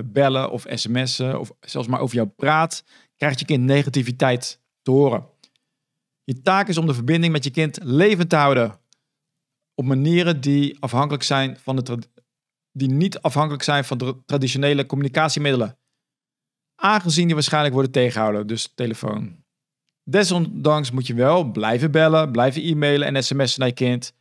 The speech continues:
terwijl hij bij jou weg is, zowel voor het geval dat je oproep wordt beantwoord, als om de beschuldiging te voorkomen dat het je niet kan schelen om contact te zoeken.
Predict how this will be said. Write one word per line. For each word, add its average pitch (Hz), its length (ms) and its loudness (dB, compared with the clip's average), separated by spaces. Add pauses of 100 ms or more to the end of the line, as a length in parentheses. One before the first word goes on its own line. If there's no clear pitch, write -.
(580)
terwijl 131 280 2
hij 117 160 2
bij 123 100 2
jou 120 180 0
weg 147 220 2
is, 139 400 -2 (340)
zowel 139 400 2
voor 135 120 -2
het 123 100 -6
geval 120 420 2
dat 117 180 -2
je - 120 -6
oproep 135 360 0
wordt 117 180 -2
beantwoord, 156 800 0 (720)
als 160 280 0
om 160 120 -2
de 143 60 0
beschuldiging 135 580 0
te 123 120 -4
voorkomen 160 880 2 (320)
dat 131 140 0
het 131 200 -2
je 139 60 -2
niet 143 200 -2
kan 135 200 -2
schelen 151 460 0
om 143 120 -4
contact 143 420 -2
te 135 80 -2
zoeken. 107 380 -6